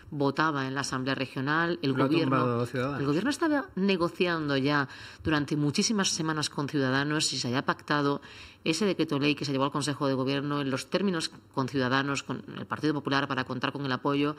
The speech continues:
Speaker 1: y sin motivo aparente alguno hay un cambio de opinión.
Speaker 2: Ujú.
Speaker 1: Pues no son de fiar y eso es con lo que me quedo, que no, es un partido que no es de fiar, muy joven, que no tiene estructura y que cada uno va, pues, por un lado.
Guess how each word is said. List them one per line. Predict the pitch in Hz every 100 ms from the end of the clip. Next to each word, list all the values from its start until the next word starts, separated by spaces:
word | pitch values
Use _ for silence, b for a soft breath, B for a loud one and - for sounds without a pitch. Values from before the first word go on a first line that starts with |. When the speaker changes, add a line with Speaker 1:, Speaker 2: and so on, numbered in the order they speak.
| B B B B B -
Speaker 1:
y | 180
sin | - 165 160
motivo | 151 151 226 269 247
aparente | 170 151 160 175 185
alguno | 180 202 208 175 202 - - -
hay | 202 180
un | 139
cambio | 139 123 120
de | 123
opinión. | 127 120 123 117 - -
Speaker 2:
Ujú. | 139 135 151
Speaker 1:
Pues | 143
no | 175
son | 165 139
de | 127
fiar | - 123 156 - -
y | 131 156
eso | 180 - 214 -
es | -
con | - 180
lo | 143
que | 131
me | 123
quedo, | 160 160 143 110
que | 135
no, | 135 160
es | 202 202 220
un | 196
partido | 196 226 233
que | 226 220
no | 226
es | 156
de | 127
fiar, | - 120 113
muy | 170 220
joven, | 233 262 240 254 311 -
que |
no | 165 190
tiene | 214
estructura | 208 208 202 240 226 226 B B B B
y | - 160
que | - 147 139
cada | 190 196
uno | 208 208 214
va, | 202 214 - -
pues, | 131 123 117 - - -
por | 170
un | 156
lado. | 110 -